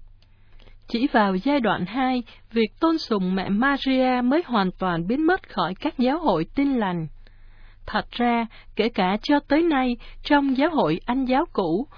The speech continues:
vẫn có nhiều mục sư duy trì thói quen lần hạt mân côi kính Đức Mẹ. Trước phản ứng mãnh liệt của các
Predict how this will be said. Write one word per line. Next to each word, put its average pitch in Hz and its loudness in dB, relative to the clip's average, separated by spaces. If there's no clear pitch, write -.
vẫn 202 2
có 339 0
nhiều 220 2
mục 180 0
sư 277 4
duy 294 4
trì 190 0
thói 254 -2
quen 269 0
lần 175 -2
hạt 170 -6
mân 247 0
côi 233 0
kính 277 0
Đức 349 -2
Mẹ. 185 -4
Trước 330 0
phản 190 -2
ứng 254 0
mãnh 214 0
liệt 208 2
của 175 -4
các 302 -2